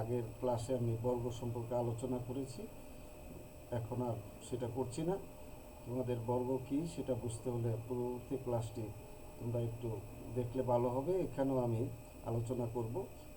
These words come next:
বর্গ অর্থ হলো আমরা যে কোনো একটা প্রতীকের উপর যদি আমরা স্কয়ার দিই, এই স্কয়ারটার অর্থই হলো বর্গ। এই স্কয়ারটা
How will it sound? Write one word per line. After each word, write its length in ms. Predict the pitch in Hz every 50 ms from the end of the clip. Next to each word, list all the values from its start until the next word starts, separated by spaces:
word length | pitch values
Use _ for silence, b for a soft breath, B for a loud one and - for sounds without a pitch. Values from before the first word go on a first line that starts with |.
| - 110 123
বর্গ 220 | 131 135 135 131 143 143 139
অর্থ 140 | 131 - - -
হলো 300 | 165 160 165 143 120 131 - - - - - - - - - - - -
আমরা 220 | 113 117 120 120 113 - - - - - - - - - - - - - - - 113 110 113
যে 100 | 131 135 131 -
কোনো 160 | 147 143 131 127 120
একটা 220 | 117 113 - 131 127 - - - - - - - - - - - - - - - - - - - - - - - - - - - - - - - - - - - - - - - - - - - - - - - - - - - - - - - -
প্রতীকের 480 | - 147 135 - 151 135 127 151 143 139 135
উপর 180 | 117 123 139 131 117 -
যদি 180 | 127 120 117 127 123 120
আমরা 180 | 113 120 117 - - - - - - - - - - - - - - - - -
স্কয়ার 380 | - - - 143 135 131 135 127 113 117
দিই, 160 | 123 147 185 - - - - - - - - - - - - - - - - - - 143
এই 100 | 147 143
স্কয়ারটার 600 | 127 - - - 160 143 135 120 - 139 139 120 120 - - - - - - - - - - 127 127
অর্থই 300 | 123 - - 135 139 139 135
হলো 160 | 135 151 190 - - - - - - - 113
বর্গ। 260 | 123 123 120 107 - - - - - - - - - - - - - - - - - - - - 117
এই 260 | 117 117 - - 139 -
স্কয়ারটা 460 | - - - 160 151 147 139 - 156